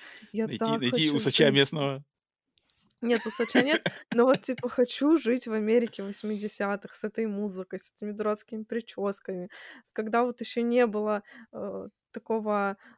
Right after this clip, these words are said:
Speaker 1: а, технического прогресса, когда вот были вот
Speaker 2: Мгм.
Speaker 1: эти телевизоры дутые. Вот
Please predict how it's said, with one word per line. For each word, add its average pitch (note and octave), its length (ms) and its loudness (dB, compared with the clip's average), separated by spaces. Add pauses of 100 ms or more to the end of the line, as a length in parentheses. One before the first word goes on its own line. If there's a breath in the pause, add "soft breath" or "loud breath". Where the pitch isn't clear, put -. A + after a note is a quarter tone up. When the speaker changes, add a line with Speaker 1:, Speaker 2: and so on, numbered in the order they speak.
Speaker 1:
а, G3 240 -6
технического G#3+ 680 -6
прогресса, F#3+ 680 -4
когда F#3+ 260 -10
вот G#3+ 100 -4
были G#3+ 240 -2
вот G#3 100 -4
Speaker 2:
Мгм. G#3 140 -10
Speaker 1:
эти G#3+ 60 -8
телевизоры G3 720 -4
дутые. F#3 480 -10 (280 loud breath)
Вот G3 120 -12